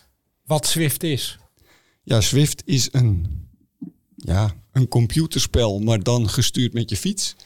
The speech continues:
Speaker 2: Je sluit je fiets aan op een, op een, eh, op een apparaat wat gewoon verbinding maakt met internet. En het meet jouw vermogen.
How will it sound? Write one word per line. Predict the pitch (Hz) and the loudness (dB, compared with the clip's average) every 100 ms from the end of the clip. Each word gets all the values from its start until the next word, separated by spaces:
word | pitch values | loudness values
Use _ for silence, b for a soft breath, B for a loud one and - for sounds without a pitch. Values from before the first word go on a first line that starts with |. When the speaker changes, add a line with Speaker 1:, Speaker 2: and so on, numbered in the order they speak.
| B B | B B
Speaker 2:
Je | 117 | -2
sluit | 120 131 120 | 0 0 0
je | 117 | -2
fiets | - 143 - | -2 -2 0
aan | 120 117 | 0 0
op | 104 110 | 0 -2
een, | 110 107 | -2 -2
op | 117 107 | -2 0
een, | 107 107 - 104 | 0 0 -2 -4
eh, | - | -4
op | 101 104 | -4 -2
een | 101 | -2
apparaat | 101 - 107 117 95 | 0 0 2 2 0
wat | 92 98 - | -2 -4 -4
gewoon | - 104 | -6 -4
verbinding | 92 95 113 117 107 | -4 -2 0 0 0
maakt | 95 | 0
met | 104 - | 0 0
internet. | 120 120 110 110 95 - B B B B | -2 0 -2 -2 -4 -6 B B B B
En | - 107 | -4 -2
het | 110 | 0
meet | 117 123 113 | 2 0 0
jouw | 98 98 | 0 0
vermogen. | - 107 110 113 107 101 80 | 0 0 0 0 -2 -4 -6